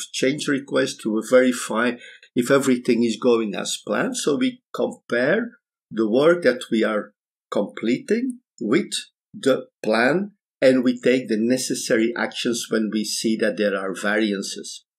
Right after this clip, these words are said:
After execution and monitor and control, the project ends, the work is done, but the project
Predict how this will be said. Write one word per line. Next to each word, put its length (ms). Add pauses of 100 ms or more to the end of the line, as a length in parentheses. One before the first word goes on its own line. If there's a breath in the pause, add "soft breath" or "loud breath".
After 560
execution 680
and 200
monitor 400
and 160
control, 640
the 100
project 640 (180)
ends, 340
the 120
work 320
is 160
done, 300
but 160 (260)
the 160
project 540